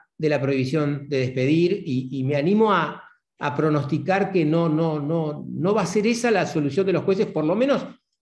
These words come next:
de acá hasta que termine la vigencia de este decreto. Acá hay dos fallos que traje en donde se discutió la, la, la constitucionalidad y se resolvió a favor de la constitucionalidad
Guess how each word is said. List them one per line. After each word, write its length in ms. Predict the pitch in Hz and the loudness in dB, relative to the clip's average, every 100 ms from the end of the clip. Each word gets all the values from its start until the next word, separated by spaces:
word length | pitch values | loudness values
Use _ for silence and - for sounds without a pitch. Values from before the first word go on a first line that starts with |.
| - | -4
de 120 | 139 | -4
acá 180 | 139 202 | -2 -2
hasta 200 | 190 185 | -2 -2
que 100 | 156 | -2
termine 680 | 139 139 170 175 151 - - _ _ - | -2 0 0 0 -2 -6 -18 _ _ -8
la 120 | 147 | -4
vigencia 500 | 143 131 170 170 170 | -2 0 0 0 0
de 60 | 151 | -2
este 160 | 135 147 | 0 -2
decreto. 340 | 170 247 180 | 0 0 0
Acá 160 | 175 294 | 0 2
hay 140 | 233 | 2
dos 180 | 214 208 | 2 0
fallos 360 | 220 208 208 | 0 2 0
que 120 | 196 170 | 0 -2
traje 640 | 185 185 226 220 - _ _ | -2 0 0 0 -4 _ _
en 140 | 156 147 | -6 -2
donde 260 | 147 147 | -2 -2
se 100 | 139 | 0
discutió 420 | 147 131 151 135 190 | 0 0 -2 0 2
la, 340 | 185 160 165 | 2 0 -2
la, 320 | 151 139 131 | -2 0 0
la 180 | 131 135 | 0 -2
constitucionalidad 1000 | 147 139 175 160 165 165 170 190 240 233 | -2 -2 -4 -2 -2 0 0 0 -2 -4
y 100 | 180 | -8
se 400 | 170 - 160 160 170 | -8 -4 -2 -4 -6
resolvió 720 | 139 139 156 147 160 185 185 | -8 -4 -2 0 0 0 -2
a 60 | |
favor 640 | 139 - 165 196 226 165 127 | -6 -2 4 6 6 4 2
de 80 | 131 | 0
la 220 | 123 - | -2 -2
constitucionalidad 960 | 156 135 135 135 135 131 127 143 147 | -4 -4 -8 -6 -4 -2 -2 -2 -2